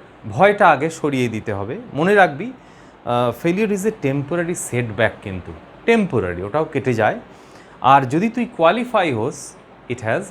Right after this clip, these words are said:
another reward। আহ, <clears throat> আর কম্পিটিটিভ এক্সাম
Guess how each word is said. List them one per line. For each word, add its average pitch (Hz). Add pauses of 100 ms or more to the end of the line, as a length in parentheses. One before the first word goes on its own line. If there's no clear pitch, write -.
(140)
another 113
reward। 151 (760)
আহ, 110 (420)
<clears throat> 120
আর 160 (3500)
কম্পিটিটিভ 240
এক্সাম 233